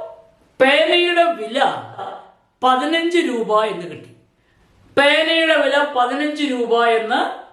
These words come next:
കിട്ടി. ഇനി ഏതെങ്കിലും ഒരു സമവാക്യത്തിൽ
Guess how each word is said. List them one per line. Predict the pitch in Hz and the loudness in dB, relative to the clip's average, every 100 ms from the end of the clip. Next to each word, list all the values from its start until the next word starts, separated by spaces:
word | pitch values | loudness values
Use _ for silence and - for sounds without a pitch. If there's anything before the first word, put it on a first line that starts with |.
| _ 381 | _ -2
കിട്ടി. | - - - - _ _ _ _ _ _ _ - | 0 -2 -6 -16 _ _ _ _ _ _ _ 0
ഇനി | 453 415 302 285 - - _ _ _ _ _ _ _ _ - | 2 2 0 -2 -6 -14 _ _ _ _ _ _ _ _ 2
ഏതെങ്കിലും | 226 269 320 381 381 403 415 440 392 330 | 4 4 4 2 0 0 2 2 2 -2
ഒരു | 330 | -2
സമവാക്യത്തിൽ | 294 262 285 277 277 277 - 294 403 | -6 -4 0 2 2 -2 -12 -8 -8